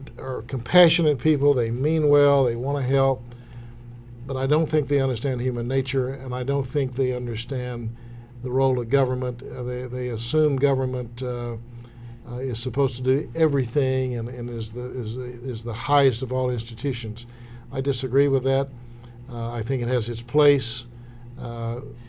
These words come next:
defense, for, you have to have, countries have to have their own defense, uh, systems against foreigners who would do them harm and so forth.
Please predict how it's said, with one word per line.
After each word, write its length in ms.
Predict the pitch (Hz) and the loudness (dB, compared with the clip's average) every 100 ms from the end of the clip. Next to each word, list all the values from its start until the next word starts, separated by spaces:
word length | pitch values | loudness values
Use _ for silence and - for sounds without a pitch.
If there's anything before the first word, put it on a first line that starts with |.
| - - 139 | -16 -12 -6
defense, 600 | 113 - 147 143 - - - - - - - 147 | -4 6 6 6 0 -10 -14 -16 -16 -16 -14 -12
for, 380 | - 131 131 127 | -10 -8 -8 -6
you 260 | 143 147 | -4 0
have 200 | 127 139 135 | 2 2 2
to 80 | |
have, 180 | 131 123 | 0 0
countries 320 | 117 139 127 | 0 -2 0
have 160 | 117 127 | -2 -2
to 100 | 113 | 0
have 100 | 127 | 0
their 140 | 123 127 | 0 -2
own 120 | 127 | -2
defense, 480 | 117 117 131 - 151 | -2 -2 -2 -4 -8
uh, 160 | 131 | -8
systems 540 | 117 143 127 139 127 120 | -6 -2 -2 -2 -4 -4
against 340 | 120 120 - - - - - - | -4 -6 -8 -14 -16 -14 -16 -8
foreigners 420 | - 135 131 143 135 | 0 4 4 2 2
who 200 | 127 117 | 0 0
would 160 | 120 | 0
do 120 | 127 | 2
them 160 | 123 123 | 2 0
harm 320 | 113 131 127 | 0 0 0
and 120 | 127 | -2
so 180 | 113 131 | -2 -2
forth. 300 | 117 127 123 | 0 0 0